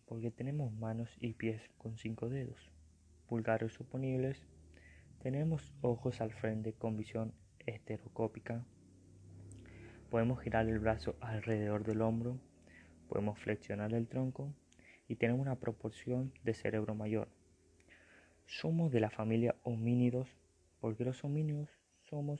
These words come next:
los compuestos por los primates bípedos y los grandes simios.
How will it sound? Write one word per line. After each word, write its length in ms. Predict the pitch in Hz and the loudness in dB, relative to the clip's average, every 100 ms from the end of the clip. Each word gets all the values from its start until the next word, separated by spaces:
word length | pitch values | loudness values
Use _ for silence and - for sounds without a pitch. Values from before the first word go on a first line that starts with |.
| - | -4
los 180 | 127 113 | -2 -2
compuestos 540 | - 110 123 123 127 | -4 -4 -4 -4 -4
por 120 | 123 110 | -4 -4
los 140 | 107 | -4
primates 540 | - 110 113 113 117 - - - - | -6 -4 -4 -2 -4 -4 -18 -14 -2
bípedos 500 | 131 123 - - - - _ _ - - _ _ - | -2 2 0 -2 -14 -20 _ _ -20 -20 _ _ -4
y 140 | 120 | 0
los 160 | 117 110 | 2 0
grandes 380 | 107 107 107 - | -2 -6 -6 -4
simios. 260 | 101 - | -6 -6